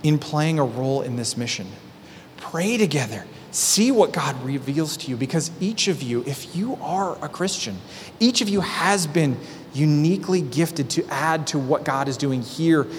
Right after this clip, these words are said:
in this church at this time for his glory. And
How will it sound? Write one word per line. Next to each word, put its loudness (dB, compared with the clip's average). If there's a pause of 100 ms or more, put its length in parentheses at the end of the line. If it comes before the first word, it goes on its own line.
(160)
in 2
this 0
church -4 (340)
at -6
this 0
time -4 (240)
for -4
his 0 (460)
glory. -4 (1500)
And 2